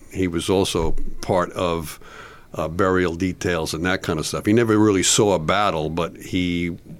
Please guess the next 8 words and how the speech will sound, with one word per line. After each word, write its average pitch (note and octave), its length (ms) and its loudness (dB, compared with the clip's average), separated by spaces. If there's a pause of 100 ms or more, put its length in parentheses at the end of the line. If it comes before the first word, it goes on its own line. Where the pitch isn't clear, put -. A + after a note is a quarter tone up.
was F2+ 400 -2
involved F2+ 560 0
with E2+ 200 -2
a F2+ 40 -6
lot F2 240 0
of D#2+ 80 -4
the E2+ 140 -2
aftermath. G2+ 840 0